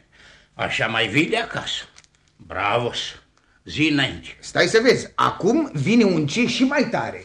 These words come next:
Speaker 1: E?
Speaker 2: A mânca poporul mai ales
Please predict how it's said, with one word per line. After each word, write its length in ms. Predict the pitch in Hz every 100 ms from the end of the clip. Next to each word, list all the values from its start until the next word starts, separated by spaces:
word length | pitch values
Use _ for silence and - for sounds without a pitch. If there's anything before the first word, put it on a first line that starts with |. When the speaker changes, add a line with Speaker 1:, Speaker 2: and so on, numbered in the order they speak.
| - 101
Speaker 1:
E? 460 | 101 165 165 120 - - - - - - - - - - - - - _ _ _ _ _ _ _ _
Speaker 2:
A 300 | 330 370 392
mânca 640 | 330 277 254 247 330 311 -
poporul 880 | 233 160 - 254 294 262 208 180 165
mai 340 | 151 156 180 143
ales 680 | 123 202 320 - - -